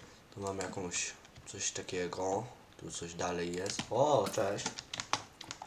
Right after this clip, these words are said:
Ja spadam od ciebie. Mi się nie chce z tobą walczyć. No i tak pewnie przyjdzie do mnie.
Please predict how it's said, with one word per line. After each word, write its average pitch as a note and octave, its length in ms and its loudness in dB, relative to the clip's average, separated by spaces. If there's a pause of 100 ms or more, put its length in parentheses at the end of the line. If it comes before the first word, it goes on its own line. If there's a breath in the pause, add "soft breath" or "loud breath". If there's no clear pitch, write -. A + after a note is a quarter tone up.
(140)
Ja G2 340 4 (260)
spadam F2 420 0
od E2+ 120 -6
ciebie. F#2 300 2 (680)
Mi F#2+ 100 -4
się - 120 -2
nie G#2+ 100 2
chce F2 160 -4
z - 40 -8
tobą F2+ 200 -2
walczyć. E2+ 460 -6 (600)
No A2+ 60 2
i B2 60 4
tak B2+ 180 12
pewnie G#2+ 200 4
przyjdzie F2+ 340 2
do E2+ 100 2
mnie. E2 140 -4